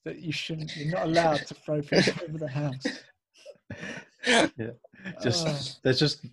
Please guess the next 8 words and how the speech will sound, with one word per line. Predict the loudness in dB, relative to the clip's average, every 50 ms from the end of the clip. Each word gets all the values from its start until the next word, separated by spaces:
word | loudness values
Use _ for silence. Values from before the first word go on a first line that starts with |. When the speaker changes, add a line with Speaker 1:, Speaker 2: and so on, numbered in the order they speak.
| 4
Speaker 3:
like, | 8 8 8 8 6 4
loads | 6 6 6 6 4
of | 0
blokes | 2 4 4 4 4 2 0
just | -2 -4 -2
constantly | -2 0 0 0 0 0 -4 -2 2 2
outdoors | 4 4 2 2 2 0 2 2 0 -2 -2
with, | -4 -4 -4 -6 -12